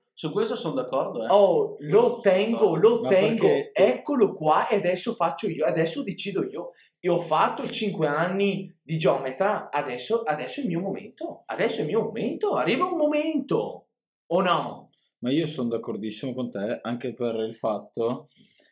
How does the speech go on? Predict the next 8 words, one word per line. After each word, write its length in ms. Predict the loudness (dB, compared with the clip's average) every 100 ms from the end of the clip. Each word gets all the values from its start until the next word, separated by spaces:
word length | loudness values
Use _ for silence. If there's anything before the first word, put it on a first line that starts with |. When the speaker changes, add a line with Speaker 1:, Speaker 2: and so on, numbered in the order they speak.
| _ _
Speaker 3:
nel 220 | -6 -4
dire, 640 | -2 0 0 0 -2 -8 _ _ _ _ _ _ _ _ _ _ -20 -20 -20 -18
fare 180 | -6 -2
una 140 | -2 0
dimostrazione 760 | -2 -2 -2 -6 -8 -4 -2
a 80 | -2
me 80 | -4
stesso, 720 | -4 -6 -4 -4 -6 -6 -12